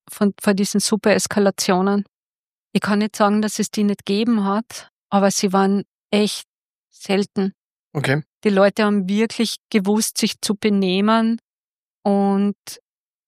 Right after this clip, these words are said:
Speaker 1: man führt ganz normale Diskussionen auch.
Speaker 2: Okay.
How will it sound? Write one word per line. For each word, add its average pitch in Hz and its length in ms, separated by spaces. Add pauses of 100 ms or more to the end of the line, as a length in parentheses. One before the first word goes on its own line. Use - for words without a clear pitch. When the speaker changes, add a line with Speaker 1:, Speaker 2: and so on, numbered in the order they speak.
Speaker 1:
man 208 200
führt 220 540
ganz 196 440
normale 202 520
Diskussionen 196 840
auch. 196 280
Speaker 2:
Okay. 117 240